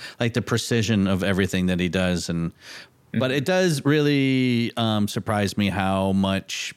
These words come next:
Speaker 1: uh, like, I, I wonder if it's, like, 'cause stand-up comics pretty much are failed at everything else they do,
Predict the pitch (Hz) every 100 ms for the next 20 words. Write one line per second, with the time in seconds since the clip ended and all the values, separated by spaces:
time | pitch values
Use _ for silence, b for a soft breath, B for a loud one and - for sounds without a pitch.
0 | _ - 104 98 98 131 151 185 226 349
1 | 311 202 - 139 - 127 - 135 135 -
2 | 120 117 117 - B B - 165 156 120
3 | - - 113 - 120 117 117 110 104 110
4 | 117 110 101 - 117 104 113 123